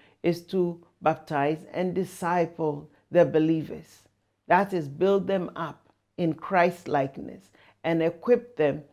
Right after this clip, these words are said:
to serve the Lord and build the church. Thank God that God did not leave us on our own to do this, but Jesus Christ committed the task of discipling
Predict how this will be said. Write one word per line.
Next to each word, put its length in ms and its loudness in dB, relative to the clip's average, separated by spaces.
to 140 -10
serve 480 2
the 100 -2
Lord 400 -2
and 260 -2
build 300 0
the 120 -6
church. 520 -16
Thank 300 4
God 340 6
that 220 0
God 280 2
did 160 2
not 180 0
leave 420 0
us 180 -2
on 160 0
our 300 -2
own 500 4
to 140 -10
do 260 -4
this, 360 -14
but 160 0
Jesus 560 0
Christ 560 -6
committed 640 -2
the 100 0
task 720 -12
of 360 2
discipling 1040 0